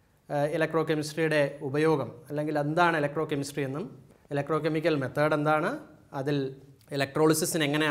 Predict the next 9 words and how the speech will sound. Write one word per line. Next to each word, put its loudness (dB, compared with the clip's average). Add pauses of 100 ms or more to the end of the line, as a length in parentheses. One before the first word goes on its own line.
അപ്ലൈ -2 (120)
ചെയ്യണം -2 (840)
തുടങ്ങിയ 4
കാര്യങ്ങൾ 6
നമ്മൾ 0
പഠിച്ചിരുന്നു. -4 (240)
റിഡോക്സ് 4
റിയാക്ഷനാണ് 0
അവിടെ 0